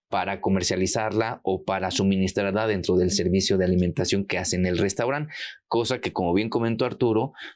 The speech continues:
pues si se trata de una enajenación de consumo final, pues no causa ieps. Pero creo que debe de tener muy claro cómo es que está llevando la operación, la actividad, para determinar si sí es o no es contribuyente del impuesto.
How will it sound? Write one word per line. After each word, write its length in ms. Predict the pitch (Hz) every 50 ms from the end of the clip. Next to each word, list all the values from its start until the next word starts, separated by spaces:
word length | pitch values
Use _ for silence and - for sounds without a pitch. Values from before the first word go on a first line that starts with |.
| _ -
pues 140 | 92 92 -
si 80 | 101
se 120 | 98 - 92
trata 380 | - 104 104 104 - 113 110
de 180 | 101 98 101 101
una 320 | 101 104 104 107 107 104
enajenación 720 | 107 104 104 104 101 - 107 104 107 104 - - 110 107 104
de 100 | 92 87
consumo 420 | - 87 87 92 - 101 104 107
final, 340 | 107 123 113 107 107 107 110 -
pues 120 | - 95
no 120 | 90 80
causa 300 | - - 80 76 - -
ieps. 320 | - 71 - - - - -
Pero 240 | - 85 82 85 85
creo 260 | - 117 110 120 120
que 240 | - 117 110 110 - - - - - - - -
debe 400 | - 101 101 101 113 120 123 127
de 100 | 123 120
tener 320 | - 120 110 110 110 110
muy 260 | 110 113 127 151 156
claro 500 | 156 - 139 123 120 120 127 151 175 - -
cómo 260 | - - 110 110 110
es 140 | 113 110 -
que 80 | -
está 180 | 101 - - 104
llevando 460 | 104 104 101 95 101 101 101 101 101
la 100 | 92 90
operación, 640 | 90 82 - 87 85 85 85 - - 107 120 127 - -
la 140 | - 87 87
actividad, 460 | 87 - - 92 90 90 95 113 127 - - - - - - _
para 240 | - 98 98 95 95
determinar 520 | 92 92 90 - 101 87 95 95 104 117 123
si 200 | - - 104 92
sí 280 | - - 110 104 98 95
es 260 | 104 123 131 - - -
o 100 | - 82
no 120 | 82 82 78
es 100 | - -
contribuyente 600 | - 107 101 - - - 80 76 82 82 - 87
del 140 | 85 85 85
impuesto. 440 | 87 85 - 131 127 - - -